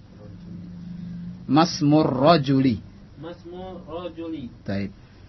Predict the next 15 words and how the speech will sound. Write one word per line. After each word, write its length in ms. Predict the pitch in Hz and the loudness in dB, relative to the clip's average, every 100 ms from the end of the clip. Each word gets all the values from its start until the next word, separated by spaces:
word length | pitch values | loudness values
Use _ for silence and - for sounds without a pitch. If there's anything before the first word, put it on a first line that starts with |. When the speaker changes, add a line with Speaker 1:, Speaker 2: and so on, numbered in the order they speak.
| - - - - - | -20 -20 -20 -20 -16
Speaker 2:
Abnu 580 | 165 175 185 185 190 185 | -14 -12 -12 -10 -10 -10
man 160 | 180 175 165 | -12 -12 -12
anta? 480 | 214 214 220 233 240 | -12 -10 -8 -8 0
Speaker 1:
Ah, 220 | 151 180 151 | 2 2 0
ah, 40 | 147 | 0
antum 160 | 151 160 | 0 2
sek-, 240 | 151 160 - | 0 -2 -4
sekali 160 | - 156 | 0 2
lagi, 120 | 175 | 4
akhi. 140 | 151 208 - - | 4 2 -2 -12
Speaker 2:
Ibnu, 720 | 196 185 - 185 185 370 185 - - - - - - - - - - 165 | -12 -10 -12 -14 -14 -14 -16 -20 -20 -20 -20 -20 -20 -20 -20 -20 -18 -16
Ibnu 260 | 165 180 190 185 | -14 -10 -10 -10
man 160 | 185 180 | -12 -14
anta? 480 | 190 214 - 226 | -14 -12 -10 -8
Speaker 1:
Ahsant. 400 | 123 107 160 160 | -6 0 2 2